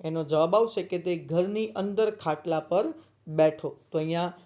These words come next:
માની જગ્યાએ પણ તમે ની અંદર વાપરી શકો છો અને ખાટલા ઉપર તમે, કેમ કે ખાટલે એ અનુગ વપરાયો છે, તો ત્યાંય તમે ખાટલાની ઉપર બેઠો એવું યા ખાટલા પર બેઠો એવું લખી શકો છો.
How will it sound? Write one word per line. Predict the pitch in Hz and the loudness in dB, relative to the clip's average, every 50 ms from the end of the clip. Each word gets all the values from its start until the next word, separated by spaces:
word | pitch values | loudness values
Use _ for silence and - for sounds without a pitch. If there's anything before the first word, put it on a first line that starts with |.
| _ _ _ - | _ _ _ -8
માની | 156 160 165 170 185 202 214 214 196 | -4 -2 0 2 2 2 2 0 0
જગ્યાએ | 170 180 175 170 190 190 196 | 0 0 0 2 2 2 2
પણ | 196 196 196 180 | 2 -2 -4 -4
તમે | 190 180 180 180 170 | -4 -4 -2 -2 -2
ની | 160 156 170 196 220 - | -2 -2 -2 -2 -2 -2
અંદર | - 170 170 165 175 175 175 | -4 -4 -2 2 2 2 4
વાપરી | 151 147 143 139 - 160 156 | 2 0 -2 -4 -6 -8 -10
શકો | 151 - - 147 151 - 160 160 | -8 -8 -8 -10 -6 -4 -4 -6
છો | 156 - 202 | -4 -4 -6
અને | 190 185 170 | -4 -4 -6
ખાટલા | 156 - - 160 156 151 - 175 170 170 - 190 | -8 -6 -6 -6 -4 -4 -4 -4 -4 -4 -4 -6
ઉપર | 185 180 175 - 190 185 180 180 - - _ _ _ _ | -6 -6 -4 -2 0 0 0 -2 -6 -12 _ _ _ _
તમે, | - 156 165 165 165 165 165 - _ _ _ _ _ - | -6 -4 -4 -4 -4 -6 -8 -12 _ _ _ _ _ -6
કેમ | 170 160 | -6 -4
કે | 151 170 165 | -2 -4 -6
ખાટલે | 165 - - 180 175 180 180 180 175 175 180 185 180 - - - - _ - | -6 -4 0 0 2 2 0 -2 -2 0 2 4 2 2 0 -4 -8 _ 2
એ | 185 190 190 180 - - - _ _ _ _ _ _ _ | 4 4 4 2 0 -4 -14 _ _ _ _ _ _ _
અનુગ | 175 180 185 190 190 180 165 | -4 -2 0 0 0 2 2
વપરાયો | 156 160 160 160 185 196 190 196 190 | 2 2 0 0 2 2 2 2 0
છે, | 190 180 | -2 -6
તો | 175 170 | -6 -6
ત્યાંય | 160 - 170 170 180 185 | -6 -4 -4 -4 -4 -2
તમે | 180 180 175 180 175 175 | -2 -4 -4 -4 -4 -6
ખાટલાની | 175 - 165 156 - - 170 165 165 170 185 202 202 - | -6 -6 -6 -6 -6 -6 -6 -4 -2 -2 -4 -4 -4 -6
ઉપર | - 175 165 - 185 170 170 | -6 -6 -4 -2 -2 -2 -2
બેઠો | 165 165 160 160 165 170 160 | 0 0 -2 0 0 0 0
એવું | 160 160 160 165 170 165 165 | 2 0 0 0 -2 -2 -2
યા | 160 160 | -2 -4
ખાટલા | 156 - - 160 156 - 170 160 156 | -4 -4 -4 -6 -4 -4 -2 -4 -2
પર | - 175 165 165 | -2 -2 -4 -2
બેઠો | 170 160 156 156 - 170 | -2 -2 -2 -2 -2 -2
એવું | 160 160 165 170 | 0 0 0 -2
લખી | 185 185 - - 165 | -4 -4 -6 -10 -12
શકો | - - 139 - 143 143 | -12 -12 -12 -10 -10 -12
છો. | - - | -12 -14